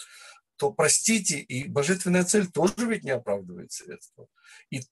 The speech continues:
то, что не ловят интеллигенты, и потому они, в принципе, либеральны и готовы слушать всех,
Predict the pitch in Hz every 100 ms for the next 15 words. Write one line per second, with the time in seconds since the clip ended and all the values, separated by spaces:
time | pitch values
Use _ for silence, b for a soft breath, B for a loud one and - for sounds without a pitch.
0 | - 185 180 - 135 147 143 123 139 120
1 | 107 107 - 107 117 143 147 175 254 214
2 | 180 - - 120 139 120 _ _ 107 117
3 | 113 b b b _ _ - - 127 123
4 | - - - 104 113 120 110 117 139 151
5 | 139 123 117 117 107 110 - 131 120 -
6 | 131 120 127 - - 226 254 -